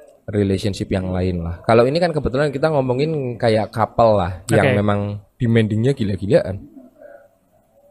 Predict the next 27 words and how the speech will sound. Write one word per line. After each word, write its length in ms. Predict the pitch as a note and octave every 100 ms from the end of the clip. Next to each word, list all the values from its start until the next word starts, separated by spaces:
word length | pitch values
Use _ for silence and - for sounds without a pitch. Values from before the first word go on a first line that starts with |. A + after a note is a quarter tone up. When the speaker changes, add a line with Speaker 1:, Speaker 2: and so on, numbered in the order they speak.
| _ D5 C#5+ D5 _ _ _ _ _ _ _ _ - -
Speaker 1:
Kalau 300 | - A#2+ A#2
misal 320 | A2+ A2+ B2
taruh 260 | B2 B2+ B2
kata 260 | B2 A#2
kita 300 | A#2 B2+ A#2
memang 400 | A#2+ B2 A#2+ A#2+
rasanya, 480 | A2+ A2+ B2 A#2+ A#2 A2+ - - - - _ _ _ _ _ _
"Ini 220 | D3 C#3+
loh, 160 | G2+ G#2 - - - - _
I 160 | - A#2
have 300 | G#2+ A2+ - - -
the 80 | -
priority 720 | - - C#3 F#3+ F3+ C#3 - G2+
time." 540 | - G#2+ G2+ F2+ F#2+ - -
Speaker 2:
Oke. 140 | D3+
Speaker 1:
Dan 180 | A#2 A2
kamu 240 | D3 E3
sudah 280 | A3 G#3+ B2+
tak 160 | G#2+ -
bagi 280 | - A#2 -
sekian 460 | F#3 - - C3+ A#2
persen. 440 | B2+ B2 - F2+ F2+ -
Speaker 2:
Oke. 460 | D3 - C3 B2
Speaker 1:
Dua 240 | - A#2+ E3
puluh 240 | G3 G#3+
empat 240 | G3 D3+ D3 -
jam, 200 | F#2